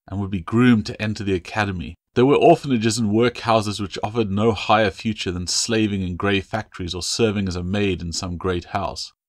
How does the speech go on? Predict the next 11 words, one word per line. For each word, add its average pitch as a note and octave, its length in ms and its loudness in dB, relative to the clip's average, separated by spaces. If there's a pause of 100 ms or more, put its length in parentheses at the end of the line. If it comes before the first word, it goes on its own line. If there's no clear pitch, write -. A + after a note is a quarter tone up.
(120)
Adrian C3 380 -2
cannot B2 400 -2
be D3 200 -10
here, E2+ 360 -8 (200)
but G#2+ 100 -16
I'll B2 160 -2
watch D3 260 -2
over E3 240 2
you A2 180 0
for F2 300 -6
him F#2 240 -10